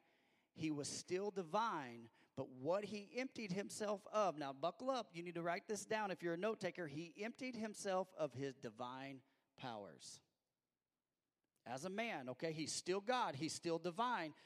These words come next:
but he emptied himself of divine powers. Now, so I'm gonna, I'm gonna explain something to you here. The doctrine of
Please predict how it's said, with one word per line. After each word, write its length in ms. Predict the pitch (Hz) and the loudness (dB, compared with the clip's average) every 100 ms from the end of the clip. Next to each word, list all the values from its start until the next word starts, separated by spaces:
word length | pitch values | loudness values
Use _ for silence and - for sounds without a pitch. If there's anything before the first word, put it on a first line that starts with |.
| - 123 | -8 -4
but 100 | 131 | -2
he 220 | 151 160 | -4 -2
emptied 380 | 214 226 196 180 - | -4 -4 -4 -6 -2
himself 480 | 156 156 170 160 | -2 0 0 0
of 100 | 151 | -2
divine 300 | 135 147 165 | -2 -2 -2
powers. 360 | 165 160 120 110 | 0 -2 -2 -4
Now, 180 | 139 135 - - - | -4 -4 -8 -20 -14
so 160 | 135 151 | -2 0
I'm 100 | 151 | 2
gonna, 180 | 165 165 | 0 -2
I'm 100 | 139 | -4
gonna 120 | 143 151 | 0 -2
explain 440 | 156 - 208 202 | -2 -4 -4 -2
something 300 | 156 151 139 | -4 -4 -4
to 140 | - | -4
you 60 | 131 | -4
here. 180 | 127 110 | -4 -4
The 120 | 113 104 | -6 -4
doctrine 560 | 143 151 - 240 233 - 196 | -2 0 -2 -2 -2 0 2
of 240 | 185 | 4